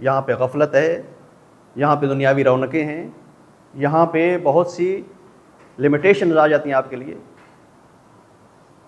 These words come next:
मुख्तसर जवाब कि अगर इंसान को अल्लाह ताला सभी इंसानों को मोमिन बना डालता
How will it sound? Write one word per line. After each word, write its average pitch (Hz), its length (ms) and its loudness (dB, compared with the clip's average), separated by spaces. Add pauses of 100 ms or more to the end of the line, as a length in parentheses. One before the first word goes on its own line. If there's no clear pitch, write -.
(420)
मुख्तसर 262 480 6
जवाब 190 320 2
कि 240 80 2
अगर 262 300 6
इंसान 233 580 0
को 220 100 -4
अल्लाह 208 280 6
ताला 196 320 4
सभी 277 440 0
इंसानों 226 360 4
को 226 120 4
मोमिन 285 400 6
बना 220 240 4
डालता 165 720 -2